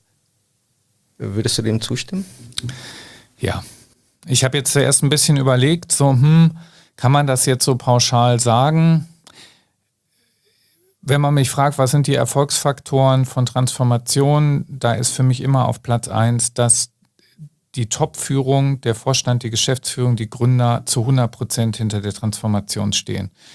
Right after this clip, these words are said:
Speaker 2: Ist es nicht der Fall, wird's halt viel, viel zäher, schwieriger und ich glaub, man hält's einfach nicht durch,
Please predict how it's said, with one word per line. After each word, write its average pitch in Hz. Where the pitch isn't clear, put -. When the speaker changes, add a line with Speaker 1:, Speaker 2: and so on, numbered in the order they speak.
Speaker 2:
Ist 139
es 127
nicht 143
der 131
Fall, 123
wird's 113
halt 113
viel, 123
viel 113
zäher, 120
schwieriger 135
und 113
ich 104
glaub, 117
man 117
hält's 107
einfach 104
nicht 101
durch, 113